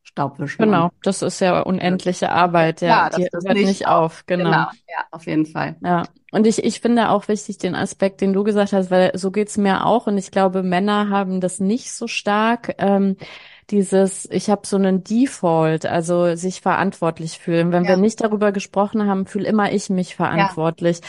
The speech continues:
Speaker 1: Genau.
Speaker 2: Äh, und nur wenn wir darüber gesprochen
Speaker 1: Mhm.
Speaker 2: haben und mein Partner sagt, das ist jetzt meine Aufgabe, da kümmere ich mich drum,
Speaker 1: Mhm.
Speaker 2: dann kann ich auch
Speaker 1: Mhm.
Speaker 2: loslassen.
Speaker 1: Mhm.
Speaker 2: Ähm, und das ist was, das Muster haben wir auch gut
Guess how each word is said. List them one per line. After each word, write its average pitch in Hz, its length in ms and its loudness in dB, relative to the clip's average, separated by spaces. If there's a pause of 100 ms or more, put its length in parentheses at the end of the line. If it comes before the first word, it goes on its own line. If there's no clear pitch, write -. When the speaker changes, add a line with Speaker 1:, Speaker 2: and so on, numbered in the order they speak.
(160)
Speaker 1:
Genau. 202 280 -6
Speaker 2:
Äh, 185 320 4
und 185 340 2
nur 226 280 4
wenn 226 180 2
wir 208 60 -2
darüber 185 340 0
gesprochen 196 460 -2
Speaker 1:
Mhm. 196 40 0
Speaker 2:
haben 185 300 0
und 185 240 -4
mein 180 200 0
Partner 185 460 0
sagt, 185 300 -2
das 190 140 -4
ist 190 100 -8
jetzt 185 200 -4
meine 196 360 2
Aufgabe, 190 440 0
da 180 140 2
kümmere 190 400 -2
ich - 220 -6
mich 196 220 -2
drum, 185 320 0
Speaker 1:
Mhm. 180 60 -4
Speaker 2:
dann 190 260 2
kann 196 200 0
ich 180 180 -4
auch - 280 -4
Speaker 1:
Mhm. 180 40 -4
Speaker 2:
loslassen. 180 640 -4 (240)
Speaker 1:
Mhm. 247 380 -2
Speaker 2:
Ähm, 180 220 0
und 185 240 0
das 202 160 0
ist 214 200 -2
was, 190 280 0
das 180 180 -4
Muster 196 320 2
haben 185 220 2
wir 208 260 4
auch 196 240 0
gut 214 220 -6